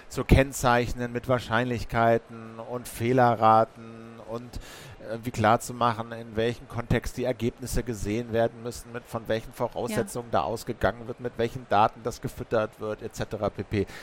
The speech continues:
Speaker 1: Das kann ja, das, das, das, die Leute sind jetzt schon überfordert. Wie soll eine Gesellschaft mit diesen Informationen umgehen?
Speaker 2: Also zunächst mal muss man ja sagen, dass, ähm, der, ein, ein,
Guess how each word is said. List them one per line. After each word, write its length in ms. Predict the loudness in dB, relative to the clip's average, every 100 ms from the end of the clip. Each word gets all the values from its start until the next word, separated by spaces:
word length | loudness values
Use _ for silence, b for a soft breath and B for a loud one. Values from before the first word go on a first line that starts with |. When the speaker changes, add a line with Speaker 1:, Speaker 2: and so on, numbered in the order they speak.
| B
Speaker 1:
Das 160 | -8 2
kann 180 | 2 4
ja, 320 | 2 2 0
das, 200 | -6 -14 -14
das, 180 | -18 -18 -14
das, 120 | -16 -14 -10
die 80 |
Leute 220 | 0 0 0
sind 160 | 0
jetzt 160 | -2 -2
schon 100 | -8
überfordert. 580 | -4 -4 -2 -2 -2 -4
Wie 80 |
soll 160 | -4 -2
eine 100 | -2
Gesellschaft 420 | 2 2 2 -4
mit 100 | -6
diesen 180 | -10 -10
Informationen 520 | -10 -4 -4 -4 -8
umgehen? 320 | -10 -10 -12 -12 -2
Speaker 2:
Also 200 | -2 -2
zunächst 400 | -4 0 0 0
mal 100 | 0
muss 220 | 0 0
man 180 | 0 2
ja 140 | 2
sagen, 460 | 2 4 4 2 2
dass, 300 | 2 2 -2
ähm, 420 | -2 0 -2 -6 -10 b b -20 -20 2
der, 360 | 8 8 8 2 -4
ein, 240 | -6 -4
ein, 240 | -2 -2